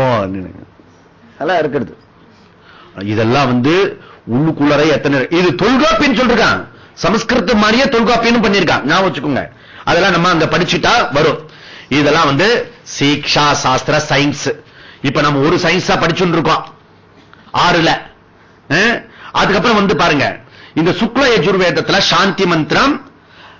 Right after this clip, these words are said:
யஜு-, இந்த சுக்ல யஜுர்வேதம், கிருஷ்ண யஜுர்வேதம் இருக்கு. ரெண்டு சாந்தி மந்திரம் இருக்கு, செப்பரேட் செப்பரேட்டா இருக்குது, தனித்தனியா. ஓகே, இப்ப வந்து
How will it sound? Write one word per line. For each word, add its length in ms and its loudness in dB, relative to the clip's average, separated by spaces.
யஜு-, 540 0
இந்த 140 0
சுக்ல 140 -2
யஜுர்வேதம், 680 2
கிருஷ்ண 360 -2
யஜுர்வேதம் 520 2
இருக்கு. 200 0
ரெண்டு 300 2
சாந்தி 360 0
மந்திரம் 380 0
இருக்கு, 260 -2
செப்பரேட் 40 -2
செப்பரேட்டா 360 -2
இருக்குது, 480 -2
தனித்தனியா. 480 0
ஓகே, 520 0
இப்ப 220 -2
வந்து 480 0